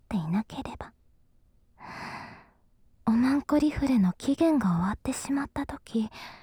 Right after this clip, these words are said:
もし抱き留めてもらわなかったら、今もきっと親の言うままに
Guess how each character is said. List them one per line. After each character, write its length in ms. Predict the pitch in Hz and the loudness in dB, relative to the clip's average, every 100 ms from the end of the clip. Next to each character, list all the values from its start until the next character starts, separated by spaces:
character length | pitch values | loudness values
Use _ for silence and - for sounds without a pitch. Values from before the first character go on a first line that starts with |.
| - _ _ _ _ _ - | -20 _ _ _ _ _ -2
も 160 | 320 | -2
し 160 | 415 - | 0 -2
抱 200 | 392 247 | 0 -2
き 140 | - | -4
留 160 | - 330 | -2 2
め 100 | 349 | 2
て 140 | - | 0
も 160 | 196 175 | -2 0
ら 80 | 190 | 0
わ 180 | 214 277 | 0 0
な 140 | 349 | -2
か 160 | - - | -4 -12
っ 60 | - | -12
た 80 | 247 | -12
ら、 200 | 233 - _ _ - - - _ _ - - _ _ _ - - - - _ _ _ _ _ - _ _ _ _ _ _ | -12 -14 _ _ -20 -20 -20 _ _ -20 -20 _ _ _ -20 -20 -20 -20 _ _ _ _ _ -20 _ _ _ _ _ _
今 320 | 214 240 277 | 2 2 0
も 160 | 208 170 - | -2 -4 -10
き 100 | - | -20
っ 20 | _ _ | _ _
と 80 | - 254 - - - - _ _ _ _ _ | -4 -4 -4 -16 -20 -20 _ _ _ _ _
親 300 | 226 247 269 | 0 2 2
の 160 | 294 | 0
言 220 | 294 311 320 | 0 0 0
う 40 | |
ま 160 | 330 330 | -2 0
ま 160 | 339 | 0
に 180 | 330 - | -2 -6